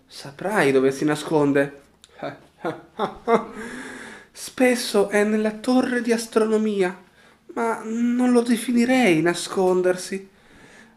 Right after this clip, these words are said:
Se fossi Pix, dove ti nasconderesti? Prova a darmi una risposta e forse ti aiuterò. Allora,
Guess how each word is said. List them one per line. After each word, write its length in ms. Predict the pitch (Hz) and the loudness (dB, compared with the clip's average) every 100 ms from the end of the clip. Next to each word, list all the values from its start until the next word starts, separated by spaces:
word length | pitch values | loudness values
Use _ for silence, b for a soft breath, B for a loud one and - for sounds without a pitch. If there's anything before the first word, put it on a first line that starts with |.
| _ | _
Se 300 | - - 226 | -16 -12 -10
fossi 460 | 220 226 226 - 226 | -10 -10 -8 -8 -6
Pix, 480 | 277 294 294 - - - b b _ | -2 -2 -4 -8 -10 -14 b b _
dove 280 | 262 269 269 | -4 -2 -2
ti 100 | 285 | -2
nasconderesti? 960 | 254 - 254 247 151 143 - - - _ _ _ _ - | -2 -2 2 2 2 0 -6 -14 -18 _ _ _ _ 0
Prova 200 | 254 220 | 2 4
a 20 | |
darmi 280 | 185 175 175 | 4 2 4
una 180 | 175 175 | 4 4
risposta 600 | 170 - 254 262 - 175 | 0 -4 -2 -2 -2 -2
e 80 | 180 | -2
forse 500 | - 277 285 - 202 | -4 -4 -4 -2 -2
ti 120 | 202 | 0
aiuterò. 440 | 208 202 170 127 B B B B | 0 2 0 0 B B B B
Allora, 580 | 147 143 117 104 113 | 2 4 2 -2 -10